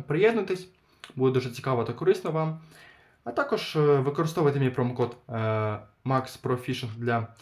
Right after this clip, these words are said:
реєстрації на сервісі Zen Market або реєстр-, реєструйтесь за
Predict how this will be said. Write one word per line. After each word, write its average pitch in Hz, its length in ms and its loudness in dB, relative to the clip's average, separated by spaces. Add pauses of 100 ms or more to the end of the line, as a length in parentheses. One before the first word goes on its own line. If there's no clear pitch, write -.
(180)
реєстрації 131 480 0
на 123 60 2
сервісі 156 360 -2
Zen 190 180 -6
Market 247 360 -4
або 135 280 -2
реєстр-, 123 520 -4
реєструйтесь 131 540 0
за 120 200 0